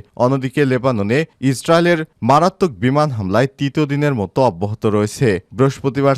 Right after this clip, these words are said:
ছাব্বিশে সেপ্টেম্বর এক প্রতিবেদনে সব তথ্য জানিয়েছে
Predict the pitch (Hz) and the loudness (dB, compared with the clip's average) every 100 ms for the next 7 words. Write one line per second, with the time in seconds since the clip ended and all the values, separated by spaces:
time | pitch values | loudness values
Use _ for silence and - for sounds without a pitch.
0 | - 120 101 131 147 131 117 - 123 120 | -2 -4 -4 -6 -4 -6 -6 -4 -4 0
1 | 113 117 107 - 156 175 160 110 101 113 | 2 2 0 0 0 2 0 0 0 -2
2 | 117 135 - - 127 - 131 117 98 104 | -2 -4 -4 0 0 0 0 0 -2 -4
3 | - | 0